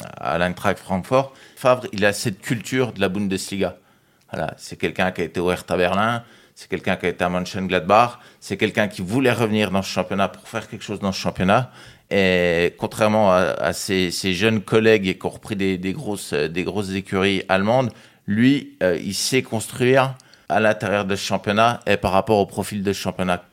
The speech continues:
qui est quand même un championnat un peu, un peu spécial, euh, en comparaison à, aux, aux autres championnats, du, du, pour moi, du, du, du Big Five, euh, européen.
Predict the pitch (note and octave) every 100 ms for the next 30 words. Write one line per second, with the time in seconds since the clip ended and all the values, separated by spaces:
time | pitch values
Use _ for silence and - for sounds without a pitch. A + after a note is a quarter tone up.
0 | - G#2+ G2 G#2 A2 B2 G2+ - _ _
1 | _ _ - G2 G#2+ - G#2+ A2 G2+ F#2
2 | G2+ F#2 D2+ D2 F#2 - G#2 - G#2+ F#2+
3 | B2 B2 A2+ F#2+ G2 _ _ _ - F#2
4 | G2+ F#2+ F2+ F#2+ G#2 A2 E2+ E2+ D#2+ -
5 | D#2 D#2+ - F#2 G2+ - F#2+ F#2+ G2+ G2
6 | F#2 F2 E2+ E2+ D2 - F#2+ G2+ G#2+ F#2+
7 | F#2 F2 F#2 F2+ F#2 - F#2 F#2 E2 -
8 | _ _ E2+ E2+ E2+ E2